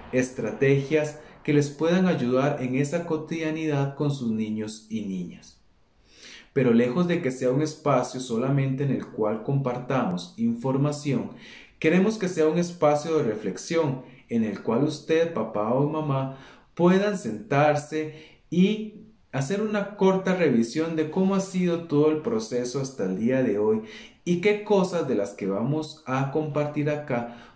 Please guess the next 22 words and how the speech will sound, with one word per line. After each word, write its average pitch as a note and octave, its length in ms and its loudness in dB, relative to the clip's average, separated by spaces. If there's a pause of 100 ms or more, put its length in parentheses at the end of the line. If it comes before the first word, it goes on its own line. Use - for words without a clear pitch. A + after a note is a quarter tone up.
puede G3 420 4
implementar B2+ 1160 0
dentro A2 520 -2
de G#2+ 120 2
ese C#3+ 200 -2
proceso A#2+ 880 -4 (260)
de B2 360 -2
crianza C3+ 1000 0
con C3 220 0
sus C#3+ 280 -6
hijos C#3 500 -4
e C#3 80 -2
hijas B2+ 560 0 (200)
y A3 520 0
potencializar G#2+ 1200 -4 (220)
o C3+ 320 2
beneficiar G#2 920 -4
a G2+ 200 -6
ese G2 360 -12
niño A2+ 600 -4
o F2 120 -10
niña. F2+ 400 -14